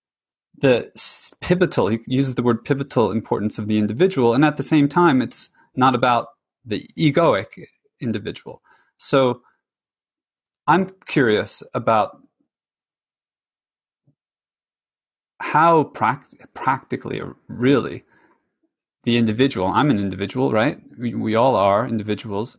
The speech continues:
How we, uh, would, uh,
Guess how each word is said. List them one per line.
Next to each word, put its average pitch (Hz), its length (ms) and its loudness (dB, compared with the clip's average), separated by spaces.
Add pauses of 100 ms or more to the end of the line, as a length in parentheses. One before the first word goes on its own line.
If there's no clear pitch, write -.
How 139 360 2
we, 117 500 0 (640)
uh, 101 280 2 (840)
would, 120 520 2 (800)
uh, - 60 -20